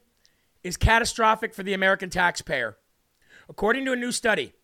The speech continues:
by the Federation of American Immigration Reform, or fair, F A I R, illegal immigration costs the American taxpayers at least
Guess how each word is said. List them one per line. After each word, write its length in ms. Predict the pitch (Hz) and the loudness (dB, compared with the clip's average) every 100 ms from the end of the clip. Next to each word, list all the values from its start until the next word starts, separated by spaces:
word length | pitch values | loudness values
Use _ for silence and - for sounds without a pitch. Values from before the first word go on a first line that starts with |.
| _ _ _ _ _ | _ _ _ _ _
by 80 | 190 | -4
the 100 | 180 | -4
Federation 580 | - 233 247 240 240 233 | -2 0 2 0 -2 -4
of 100 | 196 | -4
American 440 | 196 214 226 233 | 2 2 2 -4
Immigration 580 | 214 214 196 214 208 196 | -8 -8 -4 -2 -2 -6
Reform, 460 | 185 - 175 175 180 | -8 -6 -4 -4 -4
or 160 | 190 175 | -2 -4
fair, 460 | - 208 180 160 - | -2 0 2 0 0
F 220 | 190 - 202 | -6 -4 -4
A 160 | 196 | -2
I 240 | - 185 185 | 0 0 0
R, 400 | 180 151 139 - _ _ _ _ _ _ _ _ _ _ _ _ | 0 0 -2 -8 _ _ _ _ _ _ _ _ _ _ _ _
illegal 400 | 196 202 240 247 | -8 -4 -2 -2
immigration 640 | 247 226 202 214 208 214 202 | -4 -6 -2 -2 -2 -6 -6
costs 360 | - 196 202 | 0 0 0
the 60 | 202 | -4
American 380 | 185 190 196 185 | -2 0 -2 -4
taxpayers 640 | 190 190 - 196 190 180 - | -4 -4 -4 -4 -2 -2 -2
at 220 | 185 190 | -2 -2
least 560 | 214 262 202 - - | -4 -2 -2 -6 -8